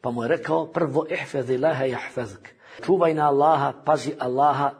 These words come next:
pa će te čuvati.” I objasnimo šta znači čuvanje Allaha, a meni je tek nakon te hutbe na kojoj smo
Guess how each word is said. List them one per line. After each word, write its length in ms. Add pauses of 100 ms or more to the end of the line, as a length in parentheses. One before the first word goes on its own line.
(100)
pa 100
će 120
te 140
čuvati.” 440 (160)
I 80
objasnimo 400
šta 160
znači 280
čuvanje 380
Allaha, 400 (180)
a 80
meni 200
je 100
tek 160
nakon 400 (200)
te 100
hutbe 420 (480)
na 100
kojoj 160
smo 180